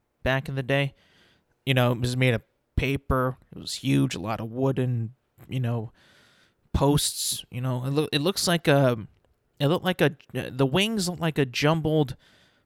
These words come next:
bunch of toothpicks in a way. And then, you know, you woven in some paper in there, and therefore you got wings and you got lift and, uh, and all that. But what made us want to fly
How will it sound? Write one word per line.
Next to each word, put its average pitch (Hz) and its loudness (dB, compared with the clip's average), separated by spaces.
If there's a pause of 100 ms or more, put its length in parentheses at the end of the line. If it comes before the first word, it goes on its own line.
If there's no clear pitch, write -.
(120)
bunch 143 2
of 120 -6
toothpicks - -4 (340)
in - -6
a - -8
way. 135 -10 (100)
And 147 2
then, 143 0
you 139 0
know, 139 4
you 135 4 (380)
woven 151 8
in 147 4
some 127 -6
paper 143 2
in 139 2
there, 143 4
and 131 -2
therefore 139 0
you 131 -2
got 117 -6
wings 131 0
and 113 -10
you 113 -14
got 92 -16
lift 135 -8
and, 131 -6
uh, 131 -4
and 131 -6
all 131 -2
that. 131 -2 (1300)
But 180 2
what 262 2 (160)
made 190 2
us 190 4
want 135 -4
to 135 0
fly 131 -6